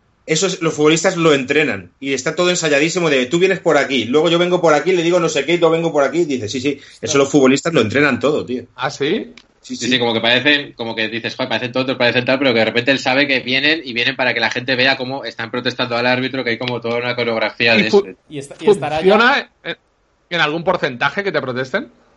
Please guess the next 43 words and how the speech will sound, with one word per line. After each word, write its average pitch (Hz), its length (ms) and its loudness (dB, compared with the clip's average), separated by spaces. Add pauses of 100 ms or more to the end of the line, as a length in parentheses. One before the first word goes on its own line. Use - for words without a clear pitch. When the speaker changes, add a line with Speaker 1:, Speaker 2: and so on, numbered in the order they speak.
(720)
Speaker 3:
¿El 113 120 -6
qué, 131 120 0
perdón? 151 260 0
Es 175 120 -10
que 156 120 -10
se, 131 240 -12
se - 100 -20
me 120 100 -14
ha 120 60 -14
Speaker 1:
Él, 151 260 2
él, 151 300 0
él, 160 360 0
él 156 140 -2
defiende 165 340 -2
que 160 80 0
no, 165 60 0
yo 170 120 2
creo 165 200 0
que 113 100 -4
no. 131 120 -2
O 123 80 0
sea, - 60 -10
esta 117 180 -6
gente 127 240 -4
de, 127 360 4
de 123 100 0
primera 123 260 0
Speaker 2:
No 135 40 2
Speaker 1:
ya 135 100 0
son, 135 220 0
Speaker 2:
funciona 127 420 -2
que 123 80 -8
te 127 100 -4
protesten. 120 440 -6
Speaker 1:
ya 131 40 2
son 147 200 0
mega 143 160 2
profesionales. 131 520 -2
Pero 131 120 2
él 147 80 2
decía, 156 320 2
por 147 100 0
ejemplo, 170 540 -2